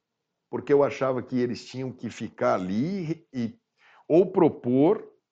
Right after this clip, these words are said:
ou assumir a falência e sair pelo voto, que seria a maneira que a sociedade ia virar essa página. O próprio P T fez o impeachment da Dilma.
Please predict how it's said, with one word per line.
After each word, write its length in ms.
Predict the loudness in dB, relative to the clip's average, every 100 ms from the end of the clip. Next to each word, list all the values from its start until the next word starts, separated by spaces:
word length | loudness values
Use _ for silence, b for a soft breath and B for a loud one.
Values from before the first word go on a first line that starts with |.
| _ _ 0
ou 420 | 2 2 0 -4
assumir 580 | -4 -2 -4 -2 0 -2
a 40 |
falência 720 | 0 -2 0 -2 -4 -6 -10 -10 -8
e 260 | -8 -8 -16
sair 500 | -12 0 2 2 -2
pelo 300 | -4 -4 -4
voto, 360 | -2 0 0 -4
que 60 |
seria 280 | -8 -4 -2
a 20 |
maneira 520 | -2 -4 -2 -4 -4 B B B
que 80 | -8
a 60 | -6
sociedade 640 | -6 -6 -6 0 0 2
ia 160 | 0 0 -4
virar 360 | -2 2 2
essa 220 | 0 -4 -8
página. 600 | -4 -2 -2 -6 -16 -20 _ _ _ _ b b b
O 140 | -4 -2
próprio 500 | 4 4 4 2 -2
P 200 | 0 -2
T 220 | 0 -2
fez 300 | 0 -2 -2
o 60 |
impeachment 480 | -6 -8 -14 -12 -8
da 100 | -8
Dilma. 320 | -6 -10 -12